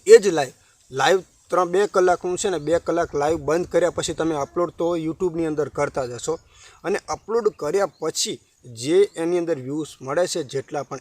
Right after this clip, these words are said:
એનો વોચ ટાઇમ ગણવામાં આવે છે. હવે ઘણા લોકોનો મિત્રો પ્રોબ્લેમ છે કે વોચ ટાઇમ હવે અમારે ખાલી બસો જ ઘટે છે કે ત્રણસો વોચ ટાઇમ બનાવવાના છે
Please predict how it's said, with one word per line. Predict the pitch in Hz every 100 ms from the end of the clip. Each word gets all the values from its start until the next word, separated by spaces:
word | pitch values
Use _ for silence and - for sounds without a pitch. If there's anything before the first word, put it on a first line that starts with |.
| -
એનો | 139 170
વોચ | 135 131
ટાઇમ | - 131 131
ગણવામાં | 120 110 110 160 _ _ -
આવે | 135 110 107
છે. | - 123 _ - - - -
હવે | 135
ઘણા | 135 170
લોકોનો | 214 226 240 240
મિત્રો | 226 240
પ્રોબ્લેમ | 214 214 208 220
છે | -
કે | 214
વોચ | 170 135 185 -
ટાઇમ | 208 202
હવે | 185 196
અમારે | 190 196
ખાલી | 180 175
બસો | 185 170 - 190 190
જ | 151
ઘટે | 127 139 185 165
છે | 170
કે | 165
ત્રણસો | 151 170 175 170
વોચ | 170 160
ટાઇમ | - 165
બનાવવાના | 156 156 143 135 127
છે | 151